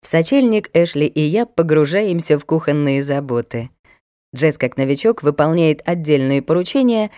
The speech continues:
и развлекает нас лирикой в стиле рок. Эд посвящает утро заделыванию щелей в рамах стекловолокном.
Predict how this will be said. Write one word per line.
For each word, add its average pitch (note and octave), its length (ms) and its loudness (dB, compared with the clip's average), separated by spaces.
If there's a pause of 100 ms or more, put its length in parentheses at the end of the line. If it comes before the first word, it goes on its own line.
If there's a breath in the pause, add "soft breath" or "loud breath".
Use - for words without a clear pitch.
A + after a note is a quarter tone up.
(200 loud breath)
и C#4 80 4
развлекает A3+ 640 2
нас F3 220 0
лирикой F#3+ 480 0
в D#3 40 -12
стиле D3 320 0
рок. C#3+ 320 -6 (380)
Эд A#3 240 2
посвящает E3+ 720 0
утро D3+ 320 0
заделыванию E3 720 2
щелей E3+ 440 0
в D#3 80 0
рамах F#3+ 380 -2
стекловолокном. D#3 1000 -4